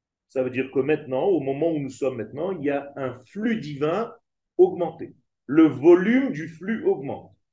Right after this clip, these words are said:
Et qu'est-ce que ça nous fait ? Eh bien, ça fait que les soldats maintenant réussissent. Qu'un soldat qui devait, chas v'shalom, être touché n'est pas touché.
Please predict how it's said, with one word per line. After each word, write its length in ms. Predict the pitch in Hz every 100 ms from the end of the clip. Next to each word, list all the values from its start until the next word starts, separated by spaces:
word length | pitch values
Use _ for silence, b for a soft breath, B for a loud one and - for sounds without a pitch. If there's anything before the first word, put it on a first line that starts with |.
| _ _ _ _ _ _ _ _ _ _ _ _ -
Et 100 | 113
qu'est-ce 180 | 139 -
que 60 |
ça 140 | 131 123
nous 120 | 120
fait ? 360 | 135 160 - - _ _ _ _ _
Eh 60 | 120
bien, 240 | 143 123
ça 160 | 113 110
fait 180 | - 131
que 80 |
les 140 | 127 120
soldats 340 | - 110 131
maintenant 320 | 120 107 123
réussissent. 640 | 110 104 104 123 131 - _ _ _ _ - - 180 170 151 -
Qu'un 120 | 131
soldat 360 | - 131 139
qui 160 | 135 -
devait, 260 | 131 120 135
chas 240 | 131 117
v'shalom, 380 | 127 - 131 127
être 200 | 117 127
touché 340 | 113 123 131
n'est 200 | 123 123
pas 180 | - 131
touché. 420 | - 110 - -